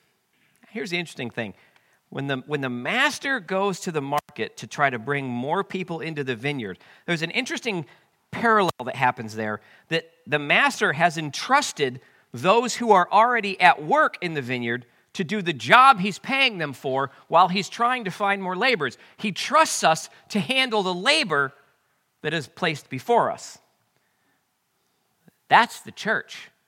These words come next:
folks. That's the work we're supposed to be doing.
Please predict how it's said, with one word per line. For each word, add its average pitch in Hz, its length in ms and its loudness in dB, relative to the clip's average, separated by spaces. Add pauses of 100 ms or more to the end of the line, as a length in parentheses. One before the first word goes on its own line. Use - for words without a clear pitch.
folks. - 540 -14 (1800)
That's 190 280 4
the 208 80 -2
work 190 300 -2
we're 196 200 6
supposed 180 480 -4
to 165 80 -6
be 156 120 -8
doing. 165 380 -6